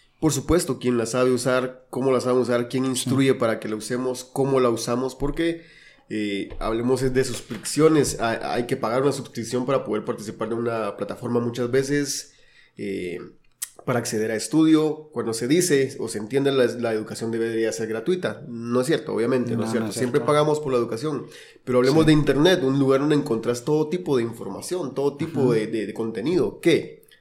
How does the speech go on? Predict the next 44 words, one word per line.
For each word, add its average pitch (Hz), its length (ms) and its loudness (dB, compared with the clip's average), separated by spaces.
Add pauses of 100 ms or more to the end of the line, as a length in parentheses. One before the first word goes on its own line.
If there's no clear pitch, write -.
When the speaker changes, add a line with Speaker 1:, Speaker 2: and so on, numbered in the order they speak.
Speaker 1:
de 113 100 -8
nuevo, 117 300 2
siendo, 135 640 4
hablando 110 300 -2
del 123 100 -6
tema 139 200 0
de 143 60 0
redes 143 220 0
sociales, 143 580 -2 (440)
o 107 160 -4
existiendo 123 500 -2
la 147 160 2
facilidad, 127 640 -2
como 107 100 -4
lo 101 120 -4
que 107 60 -8
acabas 107 180 -2
de 123 40 -4
mencionar, 117 380 -2
que 117 80 -4
haya 117 180 2
gente 143 540 -2
que 104 340 -10
genere 123 340 0
este 143 180 -2
tipo 156 340 -2
de 135 80 6
plataformas 113 720 -4
o 98 160 -8
espacios 135 480 -2
directamente 127 540 0
dedicados 113 320 -2
a 107 40 -10
estudios, 151 460 -6 (240)
lo - 80 -10
vuelvo 104 160 -2
a 117 40 2
repetir, 131 460 -6 (400)
es 127 160 2
hacia 196 240 0
donde 107 280 2
va 113 120 -2
el 208 80 -2
futuro. - 520 -10